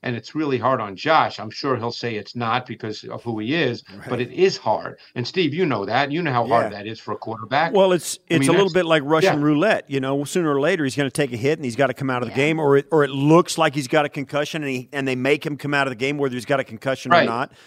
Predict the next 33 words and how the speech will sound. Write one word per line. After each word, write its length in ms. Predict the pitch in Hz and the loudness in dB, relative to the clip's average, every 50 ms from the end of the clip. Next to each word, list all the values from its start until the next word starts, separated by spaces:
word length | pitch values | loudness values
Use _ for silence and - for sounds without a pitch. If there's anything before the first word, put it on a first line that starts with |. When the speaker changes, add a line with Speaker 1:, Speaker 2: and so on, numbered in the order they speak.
| - - - _ _ | -20 -20 -20 _ _
Speaker 2:
Uh, 220 | - 135 139 139 135 - _ | 0 2 2 2 2 -2 _
but 140 | - 202 190 | -2 -2 2
you're 100 | 202 214 | 2 4
right. 220 | 190 202 208 190 170 | 6 8 8 8 8
I 80 | 175 | 6
thought 240 | 165 - 208 190 185 | 4 4 4 4 4
it 60 | 175 | 4
was 120 | 170 151 123 | 2 0 -2
very 380 | 117 117 160 180 208 220 208 160 | 2 4 6 6 6 6 2 0
telling 420 | - 156 147 139 131 135 139 147 | 2 2 4 4 4 2 0 0
that 140 | 139 143 - | -2 -2 0
they 140 | - 139 135 | 0 0 0
had 160 | 143 139 131 | 0 -2 0
nineteen 800 | 131 135 143 156 175 - - - 165 156 151 147 143 139 135 _ _ _ _ _ _ _ - | 0 0 0 0 -2 -6 -8 -6 -6 -4 -4 -6 -6 -8 -10 _ _ _ _ _ _ _ -6
handoffs 680 | - 156 165 160 156 143 123 110 87 76 - - - - - | -2 0 0 0 2 2 0 0 0 -2 -8 -12 -12 -10 -8
in 140 | 135 120 113 | -8 -6 -6
this 180 | 107 101 - | -6 -6 -6
game. 320 | - 107 92 71 53 - _ _ - | -8 -8 -10 -10 -12 -18 _ _ 0
Speaker 1:
Yep. 300 | 135 156 175 185 - - - _ _ _ _ _ _ - | 4 4 4 4 2 -2 -12 _ _ _ _ _ _ -4
Yep. 320 | 117 131 139 156 - - _ _ _ _ - | 0 2 2 2 0 -4 _ _ _ _ -2
Speaker 2:
And 180 | 143 135 135 135 | 0 0 2 4
that 180 | 147 156 165 - | 4 4 4 4
Speaker 1:
I 80 | - 147 | 2 2
Speaker 2:
was 140 | 160 165 - | 2 2 2
Speaker 1:
agree. 280 | - 175 160 139 123 - - - - - - _ _ _ | 0 2 2 2 2 -2 -6 -16 -20 -20 -20 _ _ _
Speaker 2:
that 180 | - 151 151 156 | -2 0 0 0
was 180 | 151 127 - - | 0 -2 -6 -6
different. 400 | 120 117 143 131 - 117 98 85 85 - _ _ _ _ _ _ _ _ _ _ _ _ _ _ _ _ _ _ _ _ _ - | -2 0 0 0 0 -4 -14 -14 -18 -20 _ _ _ _ _ _ _ _ _ _ _ _ _ _ _ _ _ _ _ _ _ -8
Speaker 1:
Yes, 360 | - 139 156 127 120 - - | -2 0 0 0 0 -2 -4
and, 120 | 139 139 143 | -6 -4 -4
and 160 | 147 165 165 | -2 0 0
I 120 | 165 160 | 0 -2
think, 320 | 151 - 196 202 190 190 | -2 -2 -2 -2 -2 -4